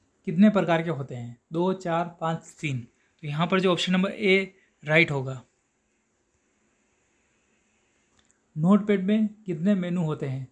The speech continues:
दो, चार, पाँच या फिर तीन? तो यहाँ पर जो ऑप्शन नंबर सी यहाँ पर करेक्ट होगा, पाँच, पाँच मेन्यू होते हैं। नोटपैड में फॉन्ट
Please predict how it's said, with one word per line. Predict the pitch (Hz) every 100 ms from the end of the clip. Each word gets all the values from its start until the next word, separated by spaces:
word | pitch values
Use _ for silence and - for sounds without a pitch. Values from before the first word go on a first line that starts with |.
| _
दो, | 165 190
चार, | 190 175 180 - -
पाँच | 175 180 - -
या | 160 -
फिर | 175
तीन? | 165 160 135
तो | 120 _ - _ _ 147
यहाँ | 151
पर | 170
जो | 170 185 185 - _ -
ऑप्शन | 160 185
नंबर | 190 185
सी | - 185 160 - _ _ _ 160
यहाँ | 160
पर | 160
करेक्ट | 165 165
होगा, | 175 185
पाँच, | 185 147 139 - - _
पाँच | 165 170
मेन्यू | 156 147
होते | 135 -
हैं। | 127 - _ _ _ _ _ _ _ _ _ _ _ _ _ _ _ _ _ _ _ -
नोटपैड | 160 202 208 202 180
में | 196 208 202
फॉन्ट | - 185 202